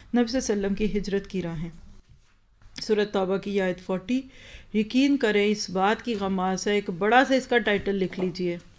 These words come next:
अल्लाह का दीन किसी का मुहताज नहीं है। इस आयत में ना तो मुखलिस सहाबा से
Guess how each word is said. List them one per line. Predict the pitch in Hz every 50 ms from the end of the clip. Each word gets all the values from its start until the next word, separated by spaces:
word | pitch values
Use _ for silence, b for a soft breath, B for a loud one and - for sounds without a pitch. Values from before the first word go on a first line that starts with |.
| B B B B B B B
अल्लाह | 208 214 214 208 202 202 208 214 220 214 - -
का | 220 208 190
दीन | 185 196 190 190 190 185 185 185 -
किसी | 247 247 - - 214
का | - 196 185
मुहताज | 180 175 175 - - 175 170 165 165 - -
नहीं | 175 165 160 165
है। | 175 180 - - - - - - _ _ _ _ _ _ b b b b b b
इस | - 294 240 - 247
आयत | 214 214 214 214 214
में | 208 220 220
ना | 214 202 196 202 208
तो | - 220 208
मुखलिस | 196 196 180 - 214 220 240 233
सहाबा | 247 226 214 220 214 196 214 226 226
से | 226 - 247 240